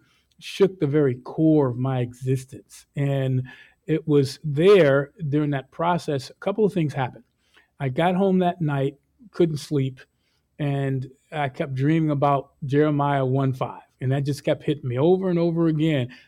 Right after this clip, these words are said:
"Before you were formed in your mother's womb, I knew you. Before you were born, I sanctified you." And I couldn't shake that response. But I think the thing that really shaped me during that moment, after talking to my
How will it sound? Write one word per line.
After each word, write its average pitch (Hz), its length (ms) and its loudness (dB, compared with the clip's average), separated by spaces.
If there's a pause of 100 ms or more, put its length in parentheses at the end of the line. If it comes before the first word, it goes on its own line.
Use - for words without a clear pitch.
"Before 165 340 0
you 247 200 0
were 254 160 4
formed 220 440 0
in 180 120 4
your 175 100 2
mother's 165 380 0
womb, 156 360 2
I 139 120 0
knew 143 180 2
you. 120 160 -2
Before 170 540 -2 (240)
you 175 160 2
were 185 100 8
born, 170 480 2
I 131 80 0
sanctified 131 640 -2
you." 123 60 -10
And 131 80 -4
I 156 40 0
couldn't 233 300 -4
shake 202 340 0
that 143 160 -8 (140)
response. 147 800 -4 (440)
But 170 120 0
I 165 60 0
think 294 260 -2
the 175 100 -4
thing 208 360 0
that 147 160 -2
really 190 500 2
shaped - 500 0
me 180 340 2
during 165 420 2
that 160 220 -4
moment, 147 480 0
after 131 240 -8
talking 131 360 -4
to - 40 -14
my - 60 -20